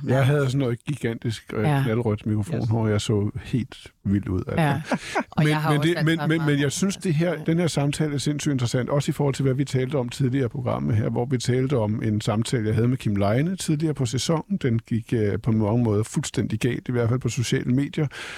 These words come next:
Speaker 1: Men min pointe var jo, øh, også da vi talte, at,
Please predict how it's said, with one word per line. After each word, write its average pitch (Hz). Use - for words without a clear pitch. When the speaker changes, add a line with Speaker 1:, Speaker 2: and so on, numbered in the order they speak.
Speaker 1:
Men 143
min 135
pointe 175
var 117
jo, 143
øh, 120
også 127
da 139
vi 135
talte, 147
at, 143